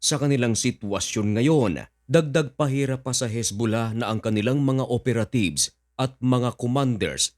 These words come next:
ay unti-unti nang nauubos. Marami ng mga senior commanders nito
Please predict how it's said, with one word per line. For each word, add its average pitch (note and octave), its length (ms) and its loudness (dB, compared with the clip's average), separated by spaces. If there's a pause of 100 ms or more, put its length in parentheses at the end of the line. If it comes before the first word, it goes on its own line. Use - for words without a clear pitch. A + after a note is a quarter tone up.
(160)
ay A#2+ 240 0
unti-unti C3 1040 2
nang C3 320 2
nauubos. A2+ 880 0 (240)
Marami C#3+ 480 2
ng C3 80 -2
mga B2+ 240 0
senior B2 480 0
commanders A2+ 640 -2
nito A2 480 0